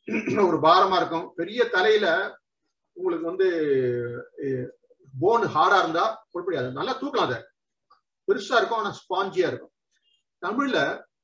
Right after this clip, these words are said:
கயந்தலை என்று ஒரு பெயர் இருக்கு யானைக்கு, குறிப்பா குட்டி யானைக்கு கயந்தலை, which means soft skull. குட்டி யானைக்கு வடமொழியில கலபா என்று பெயர். இந்த கலபம் என்றேன்,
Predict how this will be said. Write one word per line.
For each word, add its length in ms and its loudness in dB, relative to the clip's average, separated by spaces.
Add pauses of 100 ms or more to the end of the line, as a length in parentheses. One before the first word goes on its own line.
கயந்தலை 640 0
என்று 340 -4
ஒரு 160 -6
பெயர் 180 -2
இருக்கு 320 -10 (520)
யானைக்கு, 520 -6 (220)
குறிப்பா 540 0
குட்டி 260 -2
யானைக்கு 520 2 (320)
கயந்தலை, 640 -2
which 220 -8
means 180 -12 (160)
soft 400 2
skull. 440 -10 (1040)
குட்டி 220 -4
யானைக்கு 680 0 (1300)
வடமொழியில 640 -2 (120)
கலபா 380 0
என்று 280 -6
பெயர். 360 -18
இந்த 160 -10
கலபம் 520 0
என்றேன், 560 -2